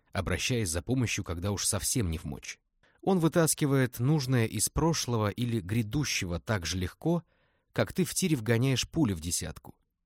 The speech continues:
Кстати, Паганель заинтересовался нашей крошкой. Не бурчи, это чисто исследовательский интерес. Открою тебе ещё один секрет. Паганель — астрофизик, профессор и лауреат всяческих премий. Но всё это лишь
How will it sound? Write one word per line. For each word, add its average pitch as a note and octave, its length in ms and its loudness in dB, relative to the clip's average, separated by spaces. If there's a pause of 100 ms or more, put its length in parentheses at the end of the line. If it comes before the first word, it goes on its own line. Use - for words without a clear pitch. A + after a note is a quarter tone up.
(160)
Кстати, - 380 0
Паганель A#2+ 520 0
заинтересовался B2 840 0
нашей F#2+ 280 -2
крошкой. - 480 -8 (680)
Не G#2 140 2
бурчи, A#2 380 2
это E2 180 -2
чисто - 300 -2
исследовательский E2+ 680 -2
интерес. F#2+ 500 -4 (720)
Открою F3+ 400 2
тебе D#3 200 2
ещё D3 260 4
один G#2 180 0
секрет. - 480 -6 (240)
Паганель — A#2 400 2
астрофизик, - 840 -4 (180)
профессор G#2+ 600 0
и C3 160 -2
лауреат G#2 380 0
всяческих - 480 -4
премий. F2 400 -4 (200)
Но F3+ 80 -2
всё G#3 220 4
это F3+ 140 0
лишь - 420 0